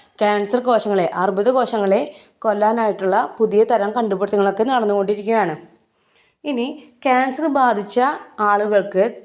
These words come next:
പലതരം സഹായ പദ്ധതികളുണ്ട്. അതിൽ ഒന്നാണ് എന്ത്? സുഹൃതം പദ്ധതി. അത് ശ്രദ്ധിക്കണം. ഓക്കെ, സുഹൃതം പദ്ധതി എന്ന് പറയുന്നത്. ഇനി പലതരം പദ്ധതികളുണ്ട്. ഏതൊക്കെയാണ്?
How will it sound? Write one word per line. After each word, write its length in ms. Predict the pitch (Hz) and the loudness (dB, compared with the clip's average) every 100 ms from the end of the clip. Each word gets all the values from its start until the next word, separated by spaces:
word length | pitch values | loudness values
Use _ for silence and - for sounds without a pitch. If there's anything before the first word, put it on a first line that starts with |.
| 226 | -2
പലതരം 460 | 202 233 240 202 | 0 2 2 2
സഹായ 420 | 226 233 220 202 | 0 0 0 0
പദ്ധതികളുണ്ട്. 640 | 226 247 185 185 214 208 175 | 0 -2 -2 -4 -4 -2 -2
അതിൽ 380 | 233 226 214 226 | -2 -2 -4 -4
ഒന്നാണ് 360 | 208 196 185 | -2 -2 -4
എന്ത്? 320 | 196 185 196 196 - _ | -4 -2 -4 -6 -18 _
സുഹൃതം 540 | - 220 190 196 208 262 - _ - | -6 -4 -2 0 -2 -2 -8 _ -2
പദ്ധതി. 380 | 247 185 160 147 - _ _ _ _ - _ _ _ _ _ _ _ _ _ _ - _ _ _ | -2 -2 -6 -10 -16 _ _ _ _ -20 _ _ _ _ _ _ _ _ _ _ -20 _ _ _
അത് 140 | 208 202 | -4 -2
ശ്രദ്ധിക്കണം. 640 | 208 247 208 202 208 294 - - - _ - | -2 -4 -2 0 -2 -2 -12 -20 -20 _ -4
ഓക്കെ, 380 | 214 196 165 - | 0 0 -2 -6
സുഹൃതം 500 | - 202 196 185 240 - - - - | -4 -2 -2 0 -2 -4 -14 -14 -2
പദ്ധതി 320 | 240 196 185 | -2 -2 -4
എന്ന് 220 | 226 202 | -4 -2
പറയുന്നത്. 340 | 190 185 156 - - _ _ _ - - _ _ _ _ _ _ _ _ - | -2 -2 -6 -10 -18 _ _ _ -20 -20 _ _ _ _ _ _ _ _ -4
ഇനി 380 | 311 285 302 294 | -2 -2 -4 -2
പലതരം 460 | 247 240 277 269 262 | 0 0 0 0 0
പദ്ധതികളുണ്ട്. 560 | 247 202 214 220 185 | -2 -2 -6 -4 -4
ഏതൊക്കെയാണ്? 720 | 185 226 226 226 208 196 190 | -2 -2 -2 0 0 -2 -8